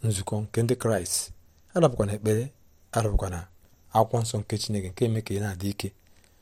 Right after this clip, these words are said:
n'oge ọbụla. Ka Chineke nara ihe nke a na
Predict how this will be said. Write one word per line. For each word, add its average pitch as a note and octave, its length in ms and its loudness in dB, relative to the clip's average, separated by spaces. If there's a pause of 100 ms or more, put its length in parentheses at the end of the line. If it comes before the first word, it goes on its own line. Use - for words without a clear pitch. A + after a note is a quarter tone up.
(480)
n'oge G2+ 260 -4
ọbụla. E2+ 300 -4 (1000)
Ka F2 280 -4
Chineke G#2 500 0 (360)
nara G#2 420 -2 (2500)
ihe B2 220 6
nke A#2+ 200 -2
a G2 180 -2 (1300)
na G2 340 -6